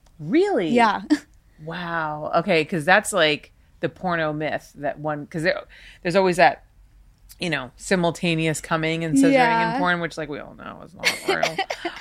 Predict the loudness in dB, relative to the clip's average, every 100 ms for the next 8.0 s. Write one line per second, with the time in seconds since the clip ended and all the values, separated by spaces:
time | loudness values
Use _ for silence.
0 | -20 _ 4 6 8 6 0 -8 -10 -10
1 | 0 2 2 2 2 0 -6 -6 -6 -6
2 | -6 -6 -6 -4 -2 -4 -6 -8 -2 -2
3 | 0 -2 -2 0 0 0 -6 -14 _ -10
4 | -2 0 0 0 -2 -2 -6 -8 -6 -8
5 | -10 _ -2 0 0 -2 -4 -4 -2 0
6 | 0 -2 -4 -8 -10 -6 -6 -6 -8 -8
7 | -6 -4 -4 -6 -10 -6 -6 -6 -8 -10